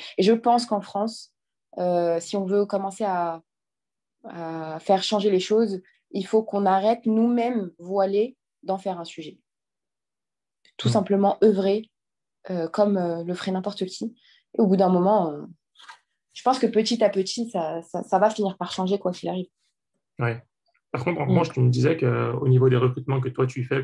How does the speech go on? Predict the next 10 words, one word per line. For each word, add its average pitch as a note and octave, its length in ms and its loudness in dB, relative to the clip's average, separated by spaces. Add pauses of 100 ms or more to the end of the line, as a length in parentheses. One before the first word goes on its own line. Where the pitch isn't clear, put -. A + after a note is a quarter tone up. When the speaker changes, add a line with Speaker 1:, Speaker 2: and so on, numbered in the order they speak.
(120)
Speaker 2:
pour, A#2+ 200 -6
euh, A2+ 240 -6 (840)
pour - 120 -8
ton C3 100 0
entreprise, B2+ 640 -2 (160)
tu, A2+ 440 -2
tu - 120 -4
as A#2+ 60 2
parfois B2+ 340 -2
des, A2+ 420 -2